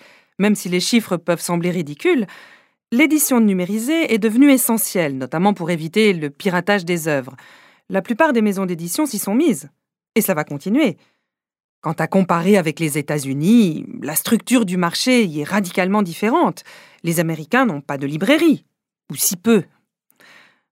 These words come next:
Plus facile en ce cas de cliquer sur Amazon pour acheter un livre que de le commander chez un hypothétique libraire. En Europe, singulièrement en France et en Allemagne, le maillage des librairies demeure extraordinaire malgré des difficultés.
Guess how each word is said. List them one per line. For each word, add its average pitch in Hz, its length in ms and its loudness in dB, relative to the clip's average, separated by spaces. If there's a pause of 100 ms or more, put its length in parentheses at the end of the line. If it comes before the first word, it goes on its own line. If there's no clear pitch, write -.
(400)
Plus 302 200 0
facile 277 440 2
en 190 80 0
ce 196 160 -4
cas 285 240 2
de 208 120 0
cliquer 220 360 -4
sur 185 200 -4
Amazon 180 500 0
pour 180 160 -4
acheter 180 240 -4
un 143 100 -2
livre 240 380 -2
que 190 100 -8
de 165 160 -6
le 151 180 -4
commander 180 480 -2
chez 160 300 -6
un 151 260 -4
hypothétique 220 760 0
libraire. 233 520 -2 (1040)
En 233 100 4
Europe, 254 360 4 (260)
singulièrement 160 760 -4
en 143 40 -8
France 285 500 -2
et 120 40 -10
en 127 120 -8
Allemagne, 240 480 2 (400)
le 196 160 2
maillage 277 440 6
des 175 120 -6
librairies 214 480 0
demeure 262 320 4
extraordinaire 254 840 2
malgré 269 480 2
des 240 140 0
difficultés. 214 640 -6